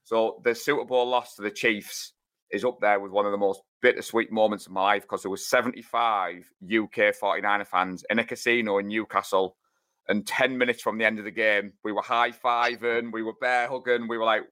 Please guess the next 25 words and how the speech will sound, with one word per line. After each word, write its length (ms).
"We've 220
won 180
number 200
six." 420
And 140
then 120
obviously 320
Patrick 360
Mahomes 400
did 220
what 160
Patrick 300
Mahomes 360
does. 340
And 100
at 100
five 440
A 120
M, 300
the 80
lights 320
came 320
on, 220
and 100
my 380